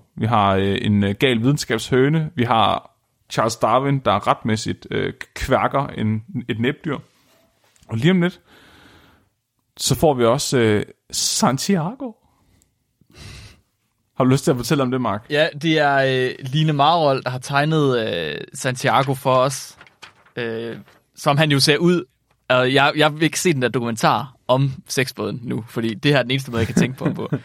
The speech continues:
Speaker 1: <laughs>
Speaker 2: Det er simpelthen, det er, øh, Anna og Lotte-udgaven af Santiago, der sidder <laughs> med meget stridende nipples og, øh, skriver lidt noter. Og det, øh, den bliver, øh, helt sikkert både en plakat og en kaffekop. Tusind tak til Line
Speaker 1: Ja.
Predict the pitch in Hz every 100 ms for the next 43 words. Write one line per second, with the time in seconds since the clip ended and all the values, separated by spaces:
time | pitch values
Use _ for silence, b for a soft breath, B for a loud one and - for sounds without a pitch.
0 | - 143 - - 147 139 156 151 135 135
1 | 131 135 131 120 117 - 139 151 135 131
2 | 143 127 123 113 117 113 117 120 127 113
3 | 113 117 123 113 - 131 110 113 B B
4 | B B B B - 226 226 - - -
5 | 147 147 151 185 208 - 180 220 196 156
6 | 156 156 131 - - b b b b b
7 | b b b - 131 120 120 117 123 131
8 | 254 165 127 120 113 107 110 - _ _
9 | _ _ _ _ _ _ _ 131 135 151
10 | 156 131 120 123 156 143 127 117 113 113
11 | 110 110 110 - - 147 156 139 131 127
12 | 139 139 127 156 127 - 117 117 117 120
13 | 117 131 107 - - 160 135 - 131 -
14 | 127 117 117 117 127 131